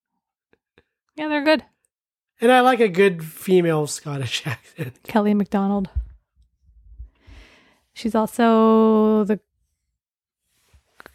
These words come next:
Speaker 1: the ghost, the Grey Lady. No, the one, you know, the,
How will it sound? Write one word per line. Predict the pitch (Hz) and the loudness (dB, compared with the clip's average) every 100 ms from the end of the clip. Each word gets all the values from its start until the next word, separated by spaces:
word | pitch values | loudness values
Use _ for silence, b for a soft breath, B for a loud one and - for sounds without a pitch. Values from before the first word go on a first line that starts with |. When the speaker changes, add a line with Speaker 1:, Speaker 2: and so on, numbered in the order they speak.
| - B B B B B B B B B B B B B B B B B B | -20 B B B B B B B B B B B B B B B B B B
Speaker 1:
the | 214 214 202 196 - | -4 -4 -6 -10 0
ghost, | 262 285 202 - - - | 2 2 0 -8 -16 -12
the | 220 | -2
Grey | 247 254 | 0 2
Lady. | 262 349 392 | 2 0 0
No, | 240 185 | -2 -2
the | 247 | -2
one, | 277 | -2
you | 311 | -2
know, | 294 277 | -2 -2
the, | 269 233 | 0 -2